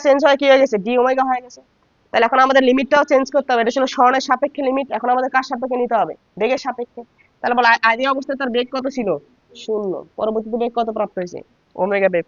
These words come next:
প্রাপ্ত হয়েছে। বুঝছো? তাহলে এখান থেকে যদি এখন তুমি পরের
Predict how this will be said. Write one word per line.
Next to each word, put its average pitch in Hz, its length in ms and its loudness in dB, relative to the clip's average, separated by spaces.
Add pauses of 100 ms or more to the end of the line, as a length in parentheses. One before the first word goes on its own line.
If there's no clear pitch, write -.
প্রাপ্ত 143 280 -8
হয়েছে। - 220 -16 (520)
বুঝছো? 226 320 0 (760)
তাহলে 233 200 -4
এখান 269 180 0
থেকে 277 120 4 (100)
যদি 269 180 2
এখন 277 120 2 (100)
তুমি 247 180 2 (460)
পরের 240 200 4